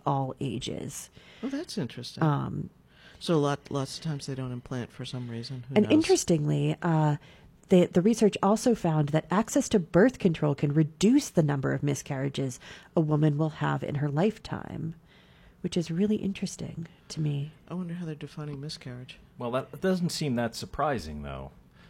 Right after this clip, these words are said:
Speaker 3: Like, anyway. But we are, uh, sort of at the halfway mark here of the show.
Speaker 2: Already?
Speaker 3: Yep.
Speaker 1: Yes.
Speaker 2: Oh,
Speaker 3: So,
Speaker 2: time
Speaker 3: um,
Speaker 2: flies.
Speaker 3: so, uh, this is Civil Politics. We're talking about the, uh,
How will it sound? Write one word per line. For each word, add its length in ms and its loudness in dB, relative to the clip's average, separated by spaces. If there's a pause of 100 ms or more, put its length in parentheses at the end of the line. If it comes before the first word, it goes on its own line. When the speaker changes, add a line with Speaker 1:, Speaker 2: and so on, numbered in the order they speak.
(240)
Speaker 3:
Like, 220 -8 (880)
anyway. 240 -4 (680)
But 160 0
we 140 -2
are, 280 0
uh, 200 0
sort 200 -2
of 60 -4
at 100 -4
the 100 0
halfway 500 -4
mark 300 -2
here 220 -4
of 100 -8
the 60 -12
show. 400 -6
Speaker 2:
Already? 520 2 (200)
Speaker 3:
Yep. 140 2
Speaker 1:
Yes. 260 -4
Speaker 2:
Oh, 180 -2
Speaker 3:
So, 280 6
Speaker 2:
time 140 0
Speaker 3:
um, 320 6
Speaker 2:
flies. 240 -4
Speaker 3:
so, 420 4
uh, 220 6 (200)
this 200 2
is 80 -2
Civil 240 0
Politics. 600 2
We're 100 -2
talking 420 2
about 320 4
the, 360 2
uh, 340 2